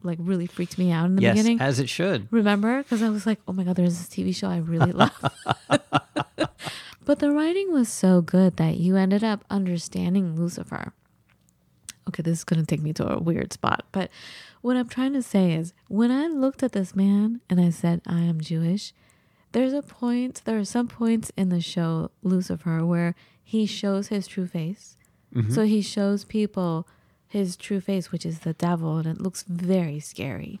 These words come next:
Speaker 2: Right.
Speaker 1: And some people, when they see this, immediately pass out from, from, I guess, the fear or the shock.
Speaker 2: Mm-hmm.
Speaker 1: He looked like that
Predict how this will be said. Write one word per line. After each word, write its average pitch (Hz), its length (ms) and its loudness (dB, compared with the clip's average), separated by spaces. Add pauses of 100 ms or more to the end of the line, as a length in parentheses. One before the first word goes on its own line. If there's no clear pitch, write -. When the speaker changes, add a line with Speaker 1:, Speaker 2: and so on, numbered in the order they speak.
(180)
Speaker 2:
Right. 101 260 -2 (180)
Speaker 1:
And 196 220 0
some 220 220 -2
people, 208 320 0
when 185 200 0
they 175 160 0
see 202 280 -2
this, 165 400 -4 (140)
immediately 170 580 -2
pass 160 380 -8
out - 420 -10 (320)
from, 170 520 -2 (260)
from, 170 500 0
I 175 80 -4
guess, 170 340 -4 (320)
the 185 160 2
fear 180 600 -6 (500)
or 190 100 2
the 175 120 2
shock. 170 640 -4
Speaker 2:
Mm-hmm. 135 240 0 (760)
Speaker 1:
He 226 120 2
looked 208 200 0
like 180 160 -6
that 143 300 -10